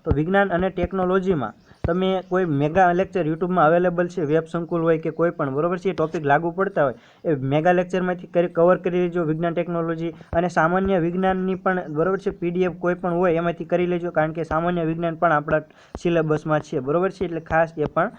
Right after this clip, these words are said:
જોઈ લેવું. અને most of તો આ વિજ્ઞાન, ટેકનોલોજી તમને કરંટ અફેર બેઝ જ પૂછાય છે એવું મને લાગે છે. અને સાયન્સની તમે, અ, તમારે જો કોઈ બુક જ લેવી હોય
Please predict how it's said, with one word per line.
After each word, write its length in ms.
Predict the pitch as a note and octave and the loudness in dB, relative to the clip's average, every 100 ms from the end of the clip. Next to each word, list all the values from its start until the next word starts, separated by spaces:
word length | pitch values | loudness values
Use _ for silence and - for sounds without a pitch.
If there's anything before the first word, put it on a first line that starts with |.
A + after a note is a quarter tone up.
| - _ D3+ | -18 _ -8
જોઈ 320 | C#3+ F#3 E3 | 0 2 2
લેવું. 220 | B2+ A2+ | 0 -4
અને 180 | D#3 D#3+ | -2 0
most 360 | D#3+ F3+ F#3 | 0 0 -2
of 40 | F#3 | -4
તો 140 | F3+ | 2
આ 40 | F3+ | 2
વિજ્ઞાન, 340 | F3+ F3+ F3 | 2 0 -2
ટેકનોલોજી 500 | F#3 F3+ F3 F3 E3+ | -2 -2 -2 0 -2
તમને 240 | E3 E3+ | -4 -4
કરંટ 400 | E3 E3 F3+ F3 | -2 2 4 2
અફેર 240 | D#3 - D3 | -2 -2 -2
બેઝ 260 | D3 C#3+ | 0 0
જ 80 | F3 - - - - | -2 -6 -14 -16 -6
પૂછાય 320 | F#3+ G3 D3 | -2 0 0
છે 100 | D3 | 2
એવું 160 | D#3 | 2
મને 220 | D3 D3 D#3 | 2 0 4
લાગે 300 | D#3 C#3 A2+ | 4 2 -2
છે. 420 | - - - - - - _ - - - - - | -8 -20 -20 -20 -18 -20 _ -18 -14 -14 -10 -4
અને 320 | F3+ F#3 C#3 - - _ - | 0 0 -2 -6 -20 _ -4
સાયન્સની 380 | E3+ G3 G3 G3 | -2 -2 -4 -2
તમે, 240 | G3 G3 F#3 - - | 0 0 -2 -6 -6
અ, 340 | C#3 C3+ C3+ C3 - _ - _ _ _ - - - | 0 0 0 -4 -12 _ -20 _ _ _ -20 -18 -6
તમારે 260 | D#3 F3+ F#3+ | 2 2 4
જો 260 | D#3+ F3+ | 2 0
કોઈ 240 | F3+ - F#3 | -2 -2 0
બુક 300 | D3 D#3+ G#3+ | 0 2 2
જ 120 | F#3+ | 4
લેવી 160 | G#3 | 4
હોય 220 | G#3 C#3+ | 4 2